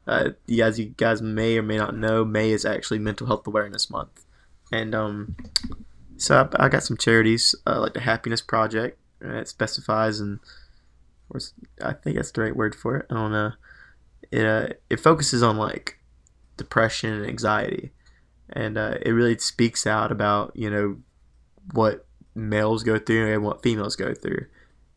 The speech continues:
and, uh, it gives, you know, specific facts on both, uh, sides of the spectrum, and, um, it talks, you know, it just says it's okay to not be okay, but it's also, you know, it's,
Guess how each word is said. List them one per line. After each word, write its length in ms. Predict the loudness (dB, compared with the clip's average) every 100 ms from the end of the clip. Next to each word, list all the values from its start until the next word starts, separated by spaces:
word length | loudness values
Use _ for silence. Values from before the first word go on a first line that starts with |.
| -8
and, 200 | -4 -2
uh, 60 | -2
it 200 | -2 2
gives, 520 | 2 2 -2 -2 -8 -10
you 120 | -6
know, 220 | -4 -4 -6 _ _
specific 500 | -12 -6 -4 -2 -2
facts 420 | 4 4 6 2
on 140 | -2 0
both, 540 | 2 2 2 -2 -4 -4 -12 _ -6
uh, 140 | -4
sides 360 | 0 0 0 -2
of 40 |
the 40 |
spectrum, 540 | -4 -2 -2 0 -2 -4 -10 -20 _ _ _ _ -6
and, 240 | -4 -2
um, 240 | -4 -6 -6
it 160 | -6 0
talks, 400 | 0 0 -4 -4
you 120 | -2
know, 220 | 0 0
it 40 | 0
just 300 | 0 -2 -6 -18 -6
says 540 | -2 -2 -2 -4 -6 -12 -6
it's 160 | -4 -2
okay 260 | -2 0 0
to 60 |
not 200 | 2 2
be 140 | 2 0
okay, 560 | 0 -4 -2 -2 -4 -8 _ _ _ -20 -20 _
but 300 | -14 0 2
it's 160 | 2 2
also, 280 | 2 2 -4
you 140 | -2 -2
know, 280 | 0 -2 -2
it's, 160 | -6 -6